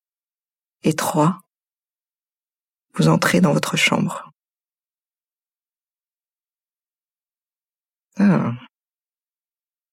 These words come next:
Elle est décorée comme vous l'aimez. Et oui, à la température idéale.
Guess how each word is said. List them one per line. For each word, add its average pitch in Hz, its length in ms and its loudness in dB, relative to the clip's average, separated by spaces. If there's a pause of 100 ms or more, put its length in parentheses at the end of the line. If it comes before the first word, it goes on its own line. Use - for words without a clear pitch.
(400)
Elle 170 140 0
est - 60 2
décorée 165 840 2
comme 196 180 4
vous 196 100 4
l'aimez. 156 380 2 (1300)
Et 143 460 0
oui, 160 260 0 (720)
à - 120 0
la 156 100 2
température 156 800 -2
idéale. 160 520 0